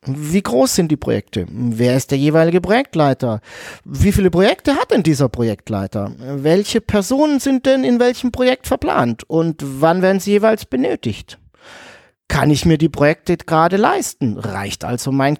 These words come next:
Geld, um das Projekt auch abzuschließen? Wann sollen die Projekte denn fertig werden? Und wie oft wurde dieser Termin denn schon verschoben? Und so weiter und so fort. Du siehst, wenn ich die Menge meiner Projekte steuern möchte,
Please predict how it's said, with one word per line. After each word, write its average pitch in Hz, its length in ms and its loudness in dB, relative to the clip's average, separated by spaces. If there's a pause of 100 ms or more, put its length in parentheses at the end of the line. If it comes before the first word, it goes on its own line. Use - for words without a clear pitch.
(120)
Geld, 320 360 2
um 180 100 2
das 170 180 -2
Projekt 180 300 0
auch 185 100 2
abzuschließen? 143 840 -4 (480)
Wann 165 320 2
sollen 185 280 2
die 180 80 0
Projekte 196 440 0
denn 220 160 2
fertig - 480 -2
werden? 127 520 0
Und 165 300 0
wie 170 120 2
oft 185 300 0
wurde 180 220 2
dieser 208 340 0
Termin 185 340 2
denn 175 140 -2
schon 196 200 0
verschoben? 190 640 0 (100)
Und 151 280 2
so 151 160 -2
weiter 90 360 -6
und 78 160 -12
so - 120 -16
fort. - 360 -18 (260)
Du 175 100 0
siehst, 233 500 0 (340)
wenn 196 220 2
ich 233 340 -2 (200)
die 196 100 2
Menge 285 440 4
meiner 214 400 4
Projekte 151 520 0
steuern 151 540 2
möchte, 95 420 -4